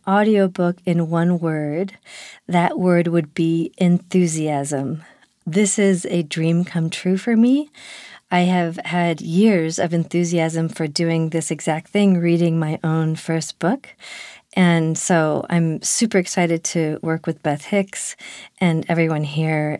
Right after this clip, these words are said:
at the Clubhouse, and it's just been a wonderful experience. I realized I had trouble pronouncing the word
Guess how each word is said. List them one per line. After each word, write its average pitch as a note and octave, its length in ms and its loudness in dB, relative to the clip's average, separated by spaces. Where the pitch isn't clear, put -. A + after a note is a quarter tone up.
at - 540 -8
the D3 80 -8
Clubhouse, E3 840 0
and D#3 320 -4
it's F3 160 0
just F3 220 0
been E3 140 2
a D#3+ 80 2
wonderful D#3 480 0
experience. - 760 -6
I G3+ 120 4
realized B3+ 640 4
I F#3 100 2
had F#3 180 2
trouble G3 360 0
pronouncing F3 600 0
the E3+ 100 -2
word D#3+ 340 -4